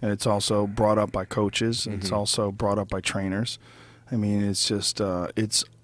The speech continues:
Speaker 1: a part of the game as much as I'm sure it is in cycling.
Speaker 2: Yeah. Yeah.
Speaker 1: That had to be, th-, just,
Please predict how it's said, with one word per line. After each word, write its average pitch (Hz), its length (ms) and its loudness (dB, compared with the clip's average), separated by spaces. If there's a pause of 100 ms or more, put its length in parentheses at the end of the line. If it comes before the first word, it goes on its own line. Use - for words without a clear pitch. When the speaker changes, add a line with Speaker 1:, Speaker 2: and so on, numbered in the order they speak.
(100)
Speaker 1:
a 113 80 2
part 113 360 2
of 107 100 2
the 110 80 0
game 104 500 0
as 104 200 -2
much 104 280 0
as 107 120 -2
I'm 101 100 -4
sure 101 240 0
it 98 80 -2
is 98 160 -2
in 98 80 -8
cycling. 98 440 -4
Speaker 2:
Yeah. 82 100 -6 (2250)
Yeah. - 140 -12 (420)
Speaker 1:
That 135 160 2 (100)
had 175 140 6
to 160 60 4
be, 110 420 2 (200)
th-, 104 140 -6 (600)
just, 117 360 -6